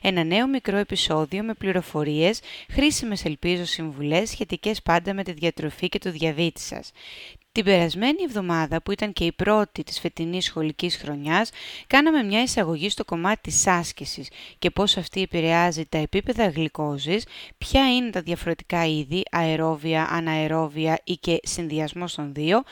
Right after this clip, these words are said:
και με ποιες τιμές ζαχάρων είναι ασφαλές να ξεκινάμε την αθλητική μας δραστηριότητα.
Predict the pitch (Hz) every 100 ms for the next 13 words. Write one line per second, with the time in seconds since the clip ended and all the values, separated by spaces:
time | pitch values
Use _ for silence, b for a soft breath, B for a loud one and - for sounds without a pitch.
0 | B B B B 233 226 - 320 - 247
1 | 254 233 196 - 214 185 165 190 180 165
2 | - - 147 160 240 - - 269 - -
3 | 156 165 220 226 220 208 185 160 - 190
4 | 214 220 190 185 - 180 175 170 151 -